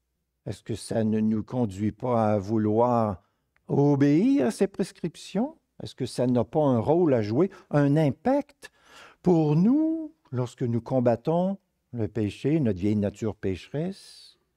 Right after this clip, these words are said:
Ça devrait avoir un impact. Notre théologie pratique est parfois contraire à notre théologie officielle. Aucun,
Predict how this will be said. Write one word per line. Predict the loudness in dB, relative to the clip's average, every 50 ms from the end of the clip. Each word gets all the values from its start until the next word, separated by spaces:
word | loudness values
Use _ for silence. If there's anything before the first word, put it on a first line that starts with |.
| _ _
Ça | -10 -4
devrait | -2 -2 -2 0 -2 -4
avoir | -2 0 -2 -2 0
un | -2 -2 -2 -2 -2
impact. | -2 -4 -6 -8 _ -8 -8 -8 -10 _ _ _ _ -20 -20 _ _ _ _ _ _ _ _ _ _ _ _ _ _ _ _ _ _ _ _ _ _ _ _ _ _ _ _ _ _ _ _ _ _ _ _ _ _ _ _ _ _ _ _ _ _ _
Notre | -2 -2 -2 -2 -6 -20 _ _
théologie | _ 2 2 4 4 4 2 0 0 0 0 0 0 -2 -6 _ _ _ _ _ _ _ _ _ _ _ _ _ _ _ _ _ _ _ _
pratique | -2 0 0 0 0 -2 -2 -2 -2 -2 -2 -6 -8
est | -8 -4
parfois | -4 -4 -4 0 0 0
contraire | 0 2 0 0 0 0 0 2 2 2 2
à | 2
notre | 0 0 -2 -4 _ _ _ _
théologie | _ 0 0 2 2 2 2 0 -2 -2 -6 -6 -6 -6 -8 -12 _ _ _ _ _ _
officielle. | -6 -6 -6 -4 -8 -10 -8 -2 -2 0 0 -2 -4 -10 -14 _ _ _ _ _ _ _ _ _ _ _ _ _ _ _ _ _ -6 _
Aucun, | 0 0 0 0 -4 _ _ 0 2 2 2 0 -2